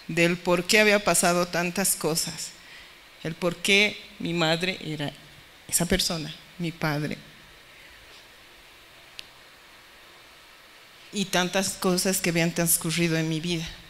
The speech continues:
Conocer a tanta gente. Y lo más lindo que me ha enseñado a mi, mi mamá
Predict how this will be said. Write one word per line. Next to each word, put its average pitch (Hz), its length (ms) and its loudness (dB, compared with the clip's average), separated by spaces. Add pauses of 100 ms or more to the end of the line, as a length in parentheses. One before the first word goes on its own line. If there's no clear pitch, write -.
(580)
Conocer 180 440 -2
a 175 100 0
tanta 202 400 4
gente. 185 300 -2 (2000)
Y 170 540 0 (760)
lo 180 120 2
más 185 220 0
lindo 190 300 0
que - 80 -6
me 165 100 -2
ha 165 40 -2
enseñado 165 420 -2
a 165 40 -4
mi, 165 420 -8
mi 185 160 0
mamá 175 340 0